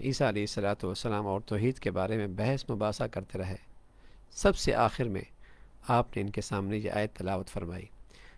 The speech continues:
"इन्न मसला ईसा इंदल्लाहि कमसलि आदम, खलक़हु मिन तुराब, सुम्मा क़ाला लहू कुन फ़यकून, अल हक़्क़ु मिन रब्बिक,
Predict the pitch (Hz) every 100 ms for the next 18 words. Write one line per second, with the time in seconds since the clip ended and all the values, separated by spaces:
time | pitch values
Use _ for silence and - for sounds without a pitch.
0 | - 127 113 107 107 104 92 104 - 107
1 | 104 104 95 101 104 104 98 92 104 85
2 | 90 98 98 95 - - - - 123 104
3 | 98 104 95 95 90 92 90 104 101 -
4 | - - - 104 101 - 101 101 98 98
5 | 95 - 98 - 95 95 104 117 107 -
6 | - - - 113 98 - - 104 95 92
7 | 107 117 110